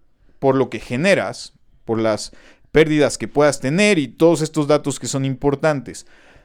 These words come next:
Pero definitivamente no solo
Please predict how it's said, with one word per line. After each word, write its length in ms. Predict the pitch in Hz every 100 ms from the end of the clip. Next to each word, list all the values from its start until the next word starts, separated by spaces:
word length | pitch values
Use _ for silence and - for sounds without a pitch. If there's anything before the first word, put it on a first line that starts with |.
| _ -
Pero 480 | 233 233 247 240 - _ _ _
definitivamente 1160 | 151 185 190 190 180 262 240 180 156 170 190 - _ -
no 320 | 156 185 233
solo 580 | 233 226 202 143 156